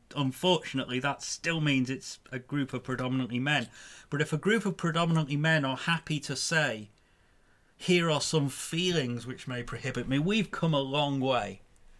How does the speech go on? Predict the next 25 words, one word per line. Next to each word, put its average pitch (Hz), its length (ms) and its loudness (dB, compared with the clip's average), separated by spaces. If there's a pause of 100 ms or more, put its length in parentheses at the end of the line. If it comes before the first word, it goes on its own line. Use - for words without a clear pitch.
(300)
but 185 160 2
we're 180 140 4
still 180 320 0
not 139 260 -2
there. 113 280 -6 (600)
We're 160 180 2
still 190 380 0
in 175 140 4
a 165 60 2
world 147 480 2
where 131 340 0
if 139 180 -6
you 180 140 0
go 156 220 2
to 151 220 -2
a 143 60 0
manager's 139 720 -2
job - 320 0
interview, 123 720 -4
you're 139 180 -4
applying 160 500 0
for 147 120 -8
a - 20 -4
management 139 460 -4
position, 117 480 -10